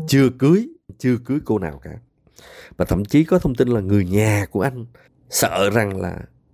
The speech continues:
cô gái nào đó đến với anh sẽ chiếm đoạt cái tài sản riêng của Ronaldo. Và tôi không biết là Ronaldo có như thế không, anh không nói, nhưng mà rõ ràng là cái việc mà anh xem phụ nữ như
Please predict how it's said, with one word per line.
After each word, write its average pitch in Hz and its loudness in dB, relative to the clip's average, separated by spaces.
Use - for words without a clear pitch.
cô 156 4
gái 175 4
nào 180 -2
đó 98 -2
đến 156 0
với 180 -2
anh 135 -10
sẽ 92 -4
chiếm 196 2
đoạt 117 0
cái 139 -6
tài 95 0
sản 98 -4
riêng 131 4
của 101 0
Ronaldo. 107 -4
Và - -18
tôi 120 4
không 131 0
biết 165 2
là 104 2
Ronaldo 110 2
có 135 -6
như 117 2
thế 127 2
không, 131 -4
anh 113 0
không 120 -2
nói, 117 2
nhưng 151 0
mà 95 -2
rõ 90 -2
ràng 90 -6
là 85 -6
cái 180 4
việc 95 2
mà 95 0
anh 113 -4
xem 127 -2
phụ 113 -4
nữ 95 2
như 147 0